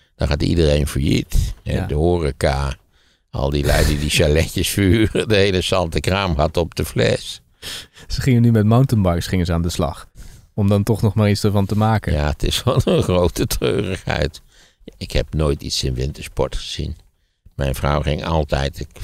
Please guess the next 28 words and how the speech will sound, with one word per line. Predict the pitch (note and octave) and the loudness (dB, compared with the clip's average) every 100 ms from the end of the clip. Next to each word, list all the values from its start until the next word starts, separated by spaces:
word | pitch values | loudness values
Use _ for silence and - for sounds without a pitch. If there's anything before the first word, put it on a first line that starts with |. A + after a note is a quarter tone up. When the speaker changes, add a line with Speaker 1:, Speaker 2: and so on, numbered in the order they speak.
| - - | -12 -10
Speaker 1:
die | - C2 | -8 -6
vind, | - C2+ | -6 -8
vond | - D#2+ C#2 | -4 -2 0
het | C2 | 0
leuk, | C2+ D2+ C#2+ | 0 2 0
kinderen | - C#2+ C#2+ C#2 | 0 0 2 0
vonden | C#2+ C2+ | 0 -4
het | - | -2
ook | D2 D2 | -2 0
leuk, | D2+ D2+ C#2+ | 0 2 2
hoewel | C#2+ C2 B1+ | 0 -2 0
mijn | C2 | -2
dochter | C2+ C#2 - - | -2 -4 -4 -6
haar | C2 - | -6 -6
twijfels | - D#2+ D2+ - - | -4 -2 -2 -6 -6
had. | D#2 C2 - - _ _ _ _ _ - | -4 -4 -6 -20 _ _ _ _ _ -8
Dus | C#2+ | -4
mijn | D2 C#2 | -2 -2
vrouw | - C2+ C#2 | -2 -2 0
ging | C#2+ B1 | -2 -2
altijd, | D2+ C2+ - - | -2 -4 -10 -6
eh, | C#2 B1+ | -4 -2
met | B1 | -4
de | A#1+ | -6
kinderen | - C2+ C2 B1+ | -2 -2 0 0
naar | A#1+ | 0
de | A#1+ | 0
wintersport. | B1+ B1 - - - - | -4 -4 -10 -8 -8 -8